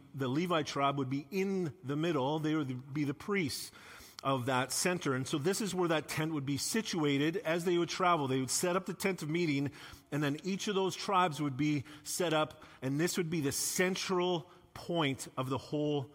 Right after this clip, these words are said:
area of this nation that would travel through the desert. And that's what we're getting into. So let me, I just wanted to explain a lot of that for us that maybe have not read through this Old Testament. Maybe it was confusing for you.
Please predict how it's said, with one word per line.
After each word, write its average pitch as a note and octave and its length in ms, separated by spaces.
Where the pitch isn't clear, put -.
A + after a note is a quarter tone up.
area C3+ 420
of A#2 160
this C#3 220
nation C3+ 800
that C3 140
would A#2+ 140
travel B2+ 360
through A#2+ 220
the G#2+ 80
desert. G#2 500
And B2+ 120
that's D#3+ 220
what E3+ 80
we're D3 100
getting A#2+ 340
into. G2+ 280
So C#3+ 160
let F3+ 140
me, G#3 80
I D3+ 100
just F3+ 160
wanted F#3+ 180
to D#3+ 60
explain E3+ 520
a E3+ 60
lot D3 280
of E3 80
that D#3 340
for C#3+ 200
us - 400
that C3 180
maybe C#3+ 240
have A#2+ 140
not C3+ 260
read C#3+ 200
through E3 160
this D3 160
Old D3+ 220
Testament. D#3 440
Maybe C3 240
it A#2+ 60
was A#2+ 220
confusing E3 640
for C#3+ 200
you. C3+ 260